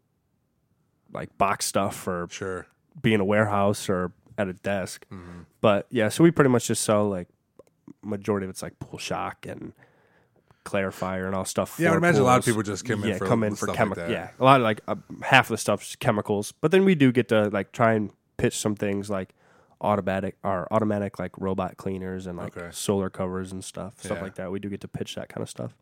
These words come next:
Speaker 2: I went in there with Andrea. We were looking for stools, and then we looked at the prices of stools, and we're like, "Ah, let's go. <laughs> We gotta go somewhere else.
Speaker 1: Yeah.
Speaker 2: This ain't it right now. <laughs> Maybe later."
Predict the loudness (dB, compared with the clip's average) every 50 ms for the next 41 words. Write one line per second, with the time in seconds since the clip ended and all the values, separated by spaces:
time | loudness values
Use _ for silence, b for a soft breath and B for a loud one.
0 | _ 0 2 2 2 2 0 -2 -2 -2 -2 -2 -2 -4 -4 -4 -6 -6 -6 -6
1 | -10 _ -10 -8 -6 -6 -4 -4 -4 -4 -4 -4 -4 -4 -6 -6 -8 -10 -12 -12
2 | -14 -12 -10 -8 -6 -6 -6 -8 -10 -10 -14 -18 -18 -16 -14 -12 -10 -10 -10 -8
3 | -8 -10 -8 -8 -10 -10 -10 -14 -12 -8 -8 -8 -8 -10 -14 -14 -14 -14 -14 -12
4 | -12 -10 -10 -10 -10 -12 -14 -14 -14 -12 -12 -8 -4 0 0 0 0 0 -2 -4
5 | -6 -8 -8 -8 -10 -14 -20 -20 -6 -2 0 2 2 2 0 0 -2 -2 -2 -2
6 | 0 -2 -2 -2 0 0 2 2 2 2 0 -2 -4 B B B B B 2 4
7 | 8 8 8 8 6 4 2 2 -2 -4 -4 -2 0 0 0 0 -2 -8 -20 -20
8 | -20 -12 _ 6 6 8 8 8 6 4 4 2 0 -2 -4 -8